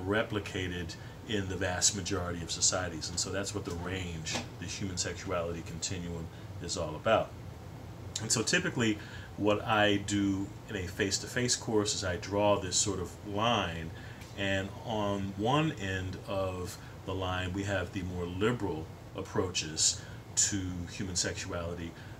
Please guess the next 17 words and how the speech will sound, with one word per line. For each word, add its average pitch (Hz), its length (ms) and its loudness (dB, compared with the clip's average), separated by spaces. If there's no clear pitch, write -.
that 110 340 6
end 98 240 0
of 87 160 -4
the 92 100 -6
range, 85 380 -6
that 104 240 0
end 104 160 -4
of 90 100 -8
the - 60 -8
continuum, 82 580 -6
and 95 140 -4
then 95 300 -2
on 95 240 -4
the 90 240 -6
sort 92 260 2
of 87 180 -6
right 117 460 4